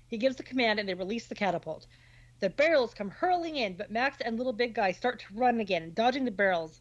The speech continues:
Well, most of them. Little Big Guy runs into the smoke cloud caused by a barrel that lands just in front of him. And as the smoke clears, we see that he's teetering at the edge of the cliff, drowsy from the potion. Rapunzel runs to his aid,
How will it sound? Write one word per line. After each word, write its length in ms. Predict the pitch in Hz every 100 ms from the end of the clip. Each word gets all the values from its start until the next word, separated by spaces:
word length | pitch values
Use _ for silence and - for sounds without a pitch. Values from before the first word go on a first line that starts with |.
| -
Well, 360 | 262 277 233 -
most 220 | 233 220
of 100 | 185
them. 220 | 165 185 -
Little 200 | 240 277
Big 160 | 247 254
Guy 100 | 226
runs 380 | 208 254 262 -
into 400 | 277 302 - 285
the 100 | 277
smoke 320 | - 247 220
cloud 400 | - 220 214 214
caused 340 | - 233 240 208
by 100 | 202
a 80 | 196
barrel 240 | 202 202
that 160 | 190 196
lands 240 | 196 185
just 220 | 226 220
in 60 | 220
front 180 | 202 180
of 80 | 175
him. 240 | 160 156 - - - -
And 100 | 208
as 100 | 214
the 60 | 196
smoke 320 | 233 285 285
clears, 300 | - 240 220
we 80 | 214
see 220 | - 262
that 100 | 233
he's 160 | 175 208
teetering 440 | - 277 226 202
at 80 | 190
the 100 | 202
edge 120 | 214
of 60 | 190
the 80 | 180
cliff, 320 | 214 160 - - - -
drowsy 320 | - 254 269 247
from 160 | 226
the 80 | 208
potion. 420 | - 190 - - - - - - _ _ - - - 214
Rapunzel 400 | 226 302 294 277
runs 300 | 254 269 -
to 120 | 294
his 100 | 254
aid, 300 | 196 170